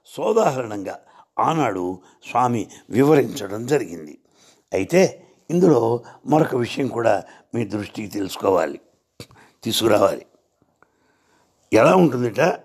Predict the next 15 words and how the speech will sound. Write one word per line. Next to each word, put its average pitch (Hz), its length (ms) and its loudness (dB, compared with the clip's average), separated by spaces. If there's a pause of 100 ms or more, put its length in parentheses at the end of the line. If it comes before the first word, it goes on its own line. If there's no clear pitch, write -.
(300)
మనసు 165 480 2
ఎప్పుడు 185 320 2
కూడా 139 500 2 (260)
అహంకార 185 560 2 (260)
మమకారంలో 160 760 0
పడిపోతుంది. 113 760 -8 (1040)
దానికి 175 300 6
ముక్తి 180 320 2
అంటే 220 200 0
ఏదో 202 280 4
కూడా 196 220 2
తెలియదు, 135 440 -8 (240)
మూర్ఖంగా 196 600 0
మూఢంగా 147 480 -2
ఉంటుంది. 87 520 -10